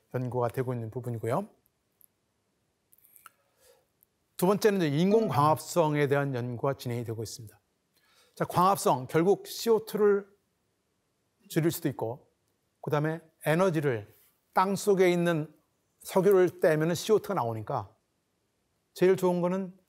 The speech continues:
태양의 열을 그대로 쓰면 되죠. 그럼 씨오투가 안 나오죠. 그렇죠? 태양열을 받아 전기를 하고 그거로 차를 돌리면은 씨오투가 안 나옵니다. 그러니까 인공광합성은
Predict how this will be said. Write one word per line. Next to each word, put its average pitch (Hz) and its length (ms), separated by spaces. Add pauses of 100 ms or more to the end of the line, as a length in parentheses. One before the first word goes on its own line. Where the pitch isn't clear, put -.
(320)
태양의 185 760 (240)
열을 156 200
그대로 170 220
쓰면 165 220
되죠. 113 260
그럼 180 160
씨오투가 196 340
안 139 100
나오죠. 123 300 (800)
그렇죠? 160 360 (200)
태양열을 180 480
받아 135 180
전기를 143 460
하고 143 120
그거로 143 280
차를 165 240
돌리면은 143 360
씨오투가 165 380
안 127 80
나옵니다. 101 340 (1120)
그러니까 170 280
인공광합성은 185 840